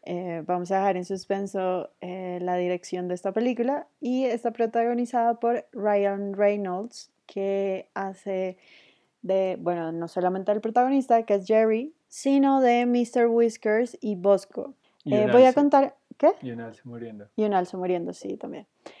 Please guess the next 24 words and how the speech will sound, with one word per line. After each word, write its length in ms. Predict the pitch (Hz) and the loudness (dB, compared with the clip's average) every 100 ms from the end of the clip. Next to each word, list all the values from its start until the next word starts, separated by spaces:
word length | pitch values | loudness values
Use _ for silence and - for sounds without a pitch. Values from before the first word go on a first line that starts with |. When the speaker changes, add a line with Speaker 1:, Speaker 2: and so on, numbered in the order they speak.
| - - | -20 -8
Speaker 1:
Bueno, 120 | 202 | 2
voy 100 | 214 | 6
a 80 | 269 | 8
contar 280 | 294 302 262 | 8 6 6
un 60 | 220 | 4
poquito 540 | 226 226 214 220 202 | 0 0 0 2 2
la 160 | 226 226 | 4 2
Speaker 2:
Y 20 | |
un 60 | |
Speaker 1:
trama. 340 | 220 214 196 170 | 4 2 2 -2
Speaker 2:
pececito. 680 | 135 170 - 185 185 131 - _ _ _ _ _ _ | -6 -12 -14 -16 -12 -14 -14 _ _ _ _ _ _
Speaker 1:
Ah, 300 | - 220 240 | -8 -2 -2
sí, 580 | 240 - 233 262 254 196 | -2 2 4 6 4 2
y 60 | 185 | 2
el 120 | 190 | 0
pececito. 580 | 185 190 180 214 214 180 | 0 -2 -2 -4 -6 -8
Sí, 180 | 175 220 | -4 -2
yo 100 | 208 | 0
sabía 300 | 208 202 208 | 0 0 -2
que 80 | 226 | -4
me 100 | 220 | -6
faltaba 300 | 247 233 190 | -6 -6 -6
un 140 | 180 | -6
animal. 340 | 180 190 185 | -8 -10 -14